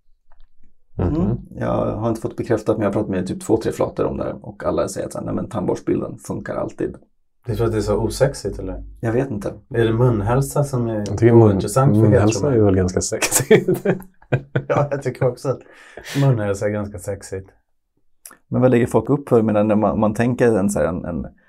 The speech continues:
Speaker 2: bögselfie. Jag har ju som, min bild av vad en bög-, hur en bögselfie ser ut. Vi har liksom den här, eh, den vanliga liksom så här plutet.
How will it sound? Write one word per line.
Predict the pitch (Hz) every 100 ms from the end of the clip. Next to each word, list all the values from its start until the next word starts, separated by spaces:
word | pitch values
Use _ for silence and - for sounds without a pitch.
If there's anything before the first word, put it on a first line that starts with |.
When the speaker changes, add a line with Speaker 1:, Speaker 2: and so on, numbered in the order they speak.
| _ _ _
Speaker 2:
bögselfie. | - 90 - - 101 101
Jag | 104
har | 127 127
ju | 107
som, | 98 98 - - - - 107
min | 117 110
bild | 101 90 87
av | 85
vad | 82
en | 95
bög-, | 82 80
hur | 101
en | 101
bögselfie | 104 90 - 95 98 -
ser | 101 107
ut. | 101 - - - _ _ _ _ _ _
Vi | 113
har | 104 101
liksom | 101 104
den | 95
här, | 90 87 85 - 71 -
eh, | - 92 80 76 - -
den | 104 110
vanliga | 110 107 98 104
liksom | 98 98
så | 101
här | 85 85 - _ _ -
plutet. | 113 110 101 - 175 - -